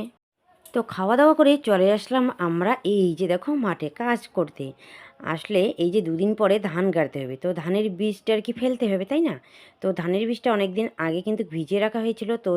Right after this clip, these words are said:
চারা একটু একটু করে বাইর হয়েছে। তো এখন আমরা এগুলো ফেলবো, মানে ফেলেছে। আর ফেলার পর এইদিকে দেখো মাটি দিয়ে ঢেকে দিতে হয়, জানো, তারপর প্লাস্টিক দিয়ে ঢেকে দিতে হয়। তো সেজন্য আমি এইদিকে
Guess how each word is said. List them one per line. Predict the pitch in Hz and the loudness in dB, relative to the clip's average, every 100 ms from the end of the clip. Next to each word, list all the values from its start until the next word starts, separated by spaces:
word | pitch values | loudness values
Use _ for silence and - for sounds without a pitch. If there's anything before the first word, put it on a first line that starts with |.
| 175 | 0
চারা | 196 170 175 170 | -2 0 0 -2
একটু | - - | -6 -8
একটু | 175 208 | -8 -6
করে | 226 247 | -2 0
বাইর | 180 147 | 2 0
হয়েছে। | 143 127 131 - - - _ | -4 -8 -12 -14 -20 -20 _
তো | - 165 | 0 2
এখন | 156 202 214 | 2 0 0
আমরা | 208 | 2
এগুলো | 202 180 214 214 | 2 2 0 -2
ফেলবো, | - 185 185 240 392 - - - - | -2 -2 0 0 -2 -8 -20 -20 -8
মানে | 185 175 180 180 | 0 2 2 2
ফেলেছে। | 254 269 277 214 247 381 _ _ _ - | 4 6 6 4 0 -2 _ _ _ -6
আর | 156 156 156 _ - | -4 -4 -8 _ -14
ফেলার | 165 190 220 | -2 2 2
পর | 240 247 | 2 4
এইদিকে | 202 208 208 220 | 4 2 0 2
দেখো | 214 269 226 165 | 2 2 0 0
মাটি | 160 165 240 | -2 -2 -2
দিয়ে | 226 226 | 2 4
ঢেকে | 233 165 151 196 | 4 0 0 0
দিতে | 160 151 | 0 0
হয়, | 151 | 0
জানো, | 190 220 | 0 0
তারপর | 175 165 165 226 233 | 0 0 2 0 0
প্লাস্টিক | 208 180 170 165 147 | 0 0 0 -8 -4
দিয়ে | 151 | -2
ঢেকে | 147 131 135 | -2 -4 -6
দিতে | 135 131 | -6 -8
হয়। | 120 117 - - - | -10 -12 -20 -20 -12
তো | - | -8
সেজন্য | 170 208 208 226 226 | -4 -2 0 2 0
আমি | 170 175 202 | 0 2 2
এইদিকে | 208 220 214 | 0 0 2